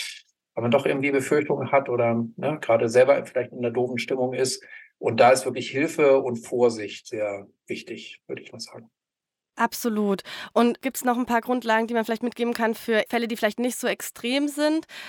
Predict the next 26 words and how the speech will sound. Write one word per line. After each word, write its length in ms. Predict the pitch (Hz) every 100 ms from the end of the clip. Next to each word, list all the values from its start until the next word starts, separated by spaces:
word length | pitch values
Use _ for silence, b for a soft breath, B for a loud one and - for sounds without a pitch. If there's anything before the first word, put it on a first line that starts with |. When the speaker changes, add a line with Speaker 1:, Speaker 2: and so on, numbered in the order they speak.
| B
Speaker 2:
Also, 420 | 208 208 208 214
ne, 160 | 226 269
wenn 160 | 233 220
jemand 300 | 214 214 208
zum 100 | 214
Beispiel 340 | 202 - 190
sehr 160 | 220 226
emotional 640 | 233 226 247 214 214 208
wird, 380 | 214 214 208 -
empathisch 640 | 220 - 214 220 240 -
bleiben, 640 | - 214 208 208 202 202 208 B B B
in 160 | 214 220
den 80 |
Kontakt 380 | 214 240 233 -
gehen, 100 | 233
das 140 | 214 -
geht 100 | 226
ja 80 |
dann 140 | 220 214
auch 80 | 220
noch 100 | 220
viel 200 | - 220
leichter, 600 | 208 220 - 233 233 240 254
meistens 580 | - 214 220 226 - 240
die 120 | -
Ansprache, 800 | 208 226 - - 226 226 240 233